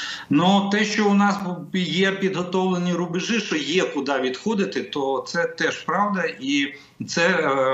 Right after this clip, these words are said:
в принципі, вселяє надію на те,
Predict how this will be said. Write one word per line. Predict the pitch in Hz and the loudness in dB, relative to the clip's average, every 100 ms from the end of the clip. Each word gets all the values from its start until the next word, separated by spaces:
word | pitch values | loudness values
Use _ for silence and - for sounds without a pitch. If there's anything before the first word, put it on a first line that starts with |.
| 131 127 | 4 2
в | 120 - | 0 0
принципі, | 160 175 - 127 | 0 0 -2 -4
вселяє | - 143 147 143 139 | -2 0 2 2 4
надію | 135 143 180 151 | 2 2 0 0
на | 143 | 0
те, | - 147 147 | 0 -2 -2